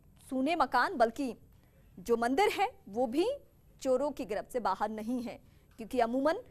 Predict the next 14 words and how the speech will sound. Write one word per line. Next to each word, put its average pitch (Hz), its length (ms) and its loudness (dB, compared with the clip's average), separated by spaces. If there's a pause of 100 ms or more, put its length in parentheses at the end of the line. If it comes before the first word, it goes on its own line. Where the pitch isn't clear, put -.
(220)
ये 247 140 -2
भी 302 120 0
देखने 254 280 0
को 233 120 -2
मिलता 214 260 0
है 302 160 0
जहां 240 320 -2 (420)
चोर 392 260 2 (140)
बहुत 339 360 6
ही 359 100 2
बेफिक्र 277 420 4
होकर 285 280 2
पहुंचते 240 460 0
हैं 285 240 -2